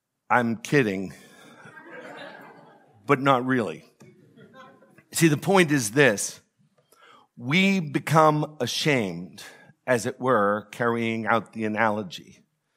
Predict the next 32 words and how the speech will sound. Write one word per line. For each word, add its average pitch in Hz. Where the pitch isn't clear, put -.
because 120
we 151
think 151
that 131
we 147
as 131
Christians 104
have 120
skinny, 147
weak, 131
flabby 127
arms 120
and 110
that 113
we 110
need 113
to 123
wear 117
clothing 110
which 110
is 101
too 143
big 101
in 107
order 101
to 95
cover 101
that 101
up, 95
when 113
in 104
reality, 104